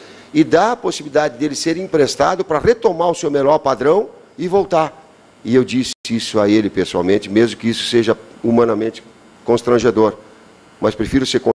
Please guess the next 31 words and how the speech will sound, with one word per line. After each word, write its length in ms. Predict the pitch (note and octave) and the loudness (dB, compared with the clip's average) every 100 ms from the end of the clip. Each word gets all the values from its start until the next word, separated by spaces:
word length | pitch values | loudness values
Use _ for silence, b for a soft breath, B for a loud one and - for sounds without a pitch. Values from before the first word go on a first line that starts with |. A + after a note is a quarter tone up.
| - | -2
constrangedor 540 | G#2+ A2+ G#2+ G2+ G#2+ | -2 0 2 2 2
em 40 | A2+ | 2
termos 300 | - A2 F#2 | 2 0 0
humanos, 360 | F#2+ G2 A2+ | 0 2 2
mas 160 | G#2+ A2+ | 0 -4
ser 140 | - | -2
leal 300 | A#2 G#2+ G#2 | -2 2 2
e 40 | G#2 | 0
falar 260 | G#2 G2+ | -2 -2
pela 180 | G2+ G2+ | -2 -4
frente. 420 | G2 F2+ E2 - - - B B B B | -2 -4 -4 -6 -18 -20 B B B B
A 120 | C3+ | -2
mesma 380 | D3+ G#3 G#3+ G3 | 2 2 0 -4
coisa 260 | F3 F#3 E3+ | -4 -6 -6
falei 220 | E3 E3 | -6 -6
com 100 | D#3 | -6
o 40 | |
Mendonça. 580 | D#3+ D#3 B2+ A#2 - - - _ _ _ - - - | -4 -2 0 -2 -2 -10 -16 _ _ _ -20 -20 -2
"Mendonça, 440 | A2 A2+ C#3+ - - _ _ _ _ | 2 2 2 -2 -16 _ _ _ _
tu 60 | - | -12
tem 160 | - C3 | -2 -2
condições." 520 | C3+ A#2+ B2+ A#2 - - - - - - - - - - - - | -2 -2 -2 -2 -6 -18 -20 -20 -20 -20 -20 -20 -20 -20 -14 2
Veio 220 | A#2+ C#3 | 2 4
o 20 | |
Luca, 340 | C3+ D#3 D#3 - - - - - | 2 2 -2 -16 -20 -20 -20 -6
veio 220 | A2 C#3+ | 0 0
o 220 | C#3 _ | 0 _
Marlone, 460 | C#3 A2+ B2 C#3+ C#3 - _ _ _ _ - | -2 0 0 0 -4 -14 _ _ _ _ -8
Romero 560 | A#2 C#3 B2+ C#3 D3+ | 0 2 4 4 2
cresceu. 580 | A#2 B2+ A#2 - C#3 C#3+ - - - _ - | 2 -4 -2 -2 -2 -2 -8 -20 -20 _ -4
Cara, 380 | B2+ C#3 A#2 | 0 0 -2